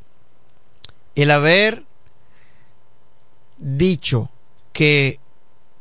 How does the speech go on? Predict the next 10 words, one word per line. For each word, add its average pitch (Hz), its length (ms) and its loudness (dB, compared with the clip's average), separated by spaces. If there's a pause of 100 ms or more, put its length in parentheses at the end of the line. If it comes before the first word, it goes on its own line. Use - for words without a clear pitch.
(560)
Vidal 147 400 6
Potentini 135 920 0 (280)
es 151 460 4
quien 127 260 2
gana 143 300 6
las 151 240 2
elecciones 120 680 0 (260)
es 147 320 0 (480)
un 151 140 4
respeto 143 600 2